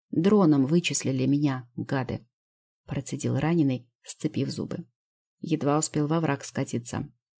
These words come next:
когда они сзади подошли и гранаты бабахнули. Но троих до того в деревне я успел уложить. "Я говорила, что растяжки надо ставить, Влад, чтобы приблизиться не смогли",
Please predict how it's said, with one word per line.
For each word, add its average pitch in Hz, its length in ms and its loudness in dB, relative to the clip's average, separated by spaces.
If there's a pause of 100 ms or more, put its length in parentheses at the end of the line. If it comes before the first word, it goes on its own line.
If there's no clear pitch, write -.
(480)
когда 165 320 0
они 165 220 6
сзади 160 320 0
подошли 135 580 0
и 135 40 -2
гранаты 147 480 2
бабахнули. - 640 -4 (1160)
Но 175 160 2
троих 196 360 4
до 160 80 2
того 180 420 2
в 156 80 -6
деревне 170 600 4
я 165 200 2
успел 165 300 2
уложить. 151 460 -2 (1700)
"Я 180 200 2
говорила, 190 560 6
что - 200 2
растяжки 185 580 2
надо 143 260 4
ставить, 127 480 -4
Влад, 147 340 -2 (760)
чтобы 175 320 0
приблизиться 208 600 2
не 147 80 4
смогли", 180 580 0